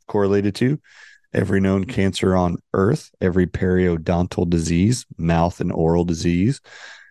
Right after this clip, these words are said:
every neurological disease, uh, every defect in children,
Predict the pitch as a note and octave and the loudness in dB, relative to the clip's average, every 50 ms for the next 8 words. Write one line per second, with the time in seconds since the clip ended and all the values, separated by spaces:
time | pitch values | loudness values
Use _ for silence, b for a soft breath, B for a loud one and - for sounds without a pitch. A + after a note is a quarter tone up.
0 | B B B _ - - F#2 G2 G#2 G2+ F#2+ F#2+ F2+ F2+ F2+ F2 F2 F2+ F2+ E2+ | B B B _ -2 0 0 2 2 2 2 2 2 2 2 2 2 2 0 0
1 | F2+ - - F#2+ E2+ F2+ E2+ D#2+ F2+ F#2 F#2 G2+ B2+ C#3+ - - - _ _ _ | -2 -2 -2 0 2 2 2 2 4 4 4 2 0 -2 -4 -8 -16 _ _ _
2 | _ _ _ _ _ _ _ _ _ _ - - - - - - - A2 F#2+ F#2+ | _ _ _ _ _ _ _ _ _ _ -2 0 2 2 2 2 2 0 2 2
3 | G2 G2+ G2 F#2+ F#2 E2+ D#2+ D#2+ - G2 G2+ A2 - - - G#2 A2 B2+ - - | 2 2 2 2 0 0 -4 -4 0 2 2 2 2 0 0 0 0 0 -2 -4
4 | - - F#2+ F2+ E2+ - - G#2+ G#2+ G2+ G#2+ A#2+ D#3 F#3 E3+ | -2 0 0 0 0 0 2 4 4 4 4 2 2 0 0